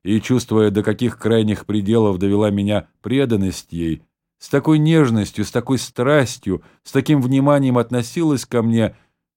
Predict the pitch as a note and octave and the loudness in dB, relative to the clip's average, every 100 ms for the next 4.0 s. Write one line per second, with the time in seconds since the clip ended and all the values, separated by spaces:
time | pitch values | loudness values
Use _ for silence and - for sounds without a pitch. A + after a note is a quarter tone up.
0 | _ _ - D#3+ D#3 C#3+ C#3+ C#3+ C#3 A#2 | _ _ -6 -2 0 0 0 0 -2 -2
1 | C3 - A#2 - B2 B2 B2 A2+ - B2 | -4 -4 -6 -4 -2 -2 -2 -4 -2 -2
2 | B2 B2+ B2+ G#2 F2+ E2+ G2 G2 F#2+ F#2 | 0 2 2 2 0 0 0 0 -2 -2
3 | F#2 - G2 G2+ F2+ F2+ E2 F2+ F#2 C#2 | -6 -6 -8 -6 -6 -6 -6 -6 -6 -8